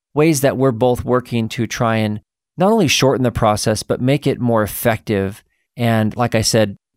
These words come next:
and maintain the integrity of the work that has to happen so there can be thorough healing. Like I said, Sam's a licensed marriage and family therapist. He's out of Las Vegas.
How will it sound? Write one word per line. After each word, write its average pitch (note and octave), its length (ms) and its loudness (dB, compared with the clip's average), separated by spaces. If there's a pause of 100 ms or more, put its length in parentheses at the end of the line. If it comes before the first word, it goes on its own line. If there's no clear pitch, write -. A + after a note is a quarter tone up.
and B2+ 260 0
maintain C#3 400 2
the C#3 140 2
integrity A2 760 -2
of A2 220 -4
the A2 100 -2
work G#2 260 -2
that G2 120 -2
has A2+ 320 -4
to G#2+ 80 -4
happen G2 460 -4 (400)
so - 140 -4
there A#2 140 2
can G#2+ 160 -4
be G2+ 80 0
thorough G#2+ 320 0
healing. G2 440 -4 (440)
Like D3+ 100 -4
I D#3+ 60 2
said, C3 200 0
Sam's E3+ 280 -2
a D#3+ 40 2
licensed B2+ 460 0
marriage B2 220 0
and G#2+ 100 -4
family A2+ 220 0
therapist. A#2 420 -2
He's A#2+ 140 0
out B2+ 100 2
of A#2+ 60 -2
Las A#2 240 0
Vegas. A2 480 -2